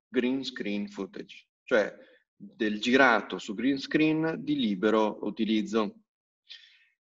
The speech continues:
Prima di questa sala c'era una T V che diceva: "Occhio che se entrate di qua,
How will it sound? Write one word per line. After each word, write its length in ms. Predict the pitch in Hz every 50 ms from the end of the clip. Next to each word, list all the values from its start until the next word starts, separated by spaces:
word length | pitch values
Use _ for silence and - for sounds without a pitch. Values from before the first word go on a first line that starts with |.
| _ _ _
Prima 280 | - 131 156 170 175
di 60 | 170 165
questa 260 | 160 151 - 151 143
sala 280 | - 156 156 160 156
c'era 240 | 143 - 143 131 135
una 160 | 131 127 127
T 140 | 123 - 139
V 300 | 135 151 175 165 123 107
che 100 | - 120
diceva: 760 | 104 117 117 113 - 123 113 107 98 104 101 95 - - - _
"Occhio 400 | - 135 139 135 - - 113 101
che 140 | 92 - 95
se 100 | - -
entrate 440 | 104 104 - 131 123 117 120 - 110
di 140 | 120 147 143
qua, 360 | - 131 131 135 139 143